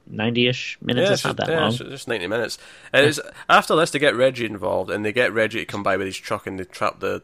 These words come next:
Speaker 2: the druid in the, in the truck. Uh,
Speaker 1: Yeah.
Speaker 2: and it's finally at this point where Jodie goes, "You know what? Maybe my thirteen-year-old brother shouldn't be involved in this.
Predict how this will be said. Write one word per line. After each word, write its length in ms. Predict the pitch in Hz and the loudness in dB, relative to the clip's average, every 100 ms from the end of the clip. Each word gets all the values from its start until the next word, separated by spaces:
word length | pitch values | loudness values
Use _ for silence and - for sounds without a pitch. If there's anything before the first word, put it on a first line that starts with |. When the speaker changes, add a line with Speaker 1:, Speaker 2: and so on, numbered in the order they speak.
| - - | -12 -12
Speaker 2:
the 140 | 104 | -10
druid 380 | 107 101 98 104 | -4 -2 -2 -2
in 180 | 98 95 | -4 -4
the, 160 | 95 95 | -6 -6
in 100 | 98 | -8
the 60 | |
truck. 260 | - 107 - - - - - - | -2 -2 -4 -20 -20 -20 -10 -2
Uh, 160 | 110 107 | 0 0
Speaker 1:
Yeah. 80 | 110 127 | 4 6
Speaker 2:
and 100 | 143 | 6
it's 80 | |
finally 420 | - 156 208 208 180 | 6 6 8 6 6
at 80 | |
this 160 | 196 - | 4 0
point 440 | - 165 127 113 - - | 0 2 2 0 -6 -16
where 300 | 123 123 120 | 2 4 4
Jodie 400 | - 127 143 135 | 2 2 2 2
goes, 200 | 120 123 | 0 0
"You 80 | 120 | 2
know 120 | 151 | 2
what? 260 | 147 156 - | 4 4 4
Maybe 240 | 139 139 | 2 2
my 180 | 131 127 | 4 2
thirteen-year-old 680 | - 127 117 - 120 110 107 | 2 0 0 -2 -4 -2 -2
brother 200 | 113 110 | -2 -2
shouldn't 280 | - 113 104 | -2 -4 -4
be 80 | 107 | -4
involved 380 | 104 110 104 | 2 2 2
in 100 | 101 | -2
this. 260 | 98 - | -2 0